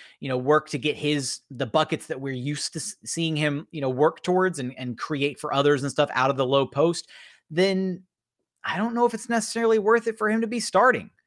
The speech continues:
next to Christian Wood. I know everybody wants Alp starting, and I'm glad that Steven Silas is at least willing to continue with the experiment. But, you know, and this was, uh, this was in direct result because Eric Gordon was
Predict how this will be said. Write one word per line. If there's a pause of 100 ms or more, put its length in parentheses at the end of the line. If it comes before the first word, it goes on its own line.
(140)
next
to
Christian
Wood.
I
know
everybody
wants (100)
Alp (100)
starting, (340)
and
I'm
glad
that
Steven
Silas
is
at
least
willing
to
continue
with
the
experiment. (460)
But, (760)
you
know,
and
this
was, (800)
uh,
this
was
in
direct
result
because
Eric
Gordon
was